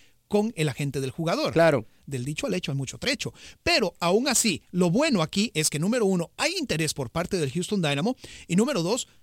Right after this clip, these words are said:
Speaker 1: hay interés por parte de los dueños del Houston Dynamo de llegar a pagar los millones necesarios para traerse un jugador de ese tipo a Houston, que sería algo que traería no solamente interés,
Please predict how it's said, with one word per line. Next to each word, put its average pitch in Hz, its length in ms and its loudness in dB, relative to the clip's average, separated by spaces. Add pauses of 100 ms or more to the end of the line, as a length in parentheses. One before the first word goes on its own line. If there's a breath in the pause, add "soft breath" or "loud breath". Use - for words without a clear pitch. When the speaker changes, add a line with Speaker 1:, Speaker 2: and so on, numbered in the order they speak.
(120)
Speaker 1:
hay 185 160 0
interés 202 280 -2
por 160 220 -4
parte 185 320 0
de 165 160 0
los 156 180 0
dueños 277 380 2
del 185 140 2
Houston 202 300 0
Dynamo 202 280 2
de 170 100 0
llegar 147 220 0
a 220 60 -2
pagar 180 280 0
los 156 180 0
millones 202 640 2
necesarios 175 640 -2
para 151 180 -6
traerse 185 300 -6
un 190 60 -2
jugador 165 320 -4
de 160 80 -6
ese 156 140 -6
tipo 143 240 -6
a 113 60 -14
Houston, 214 340 0 (260 loud breath)
que 196 120 2
sería 208 280 4
algo 214 200 0
que 175 120 -2
traería 170 460 0 (160 soft breath)
no 160 140 -2
solamente 165 560 -2
interés, 147 580 -2